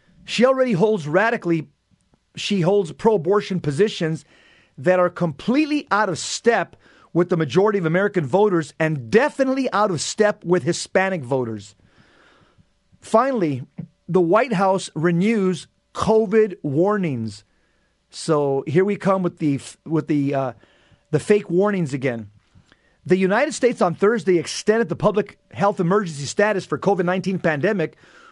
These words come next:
weeks after President Biden declared that the pandemic is over.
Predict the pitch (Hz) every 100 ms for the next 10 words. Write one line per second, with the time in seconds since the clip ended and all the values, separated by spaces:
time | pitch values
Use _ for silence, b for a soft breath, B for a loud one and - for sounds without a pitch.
0 | b 139 156 277 330 - - - 196 233
1 | - 202 170 - 220 190 196 170 127 170
2 | 202 190 139 143 B B B - 127 175
3 | - 190 220 190 170 160 160 160 165 160
4 | 156 143 175 185 175 131 165 175 113 95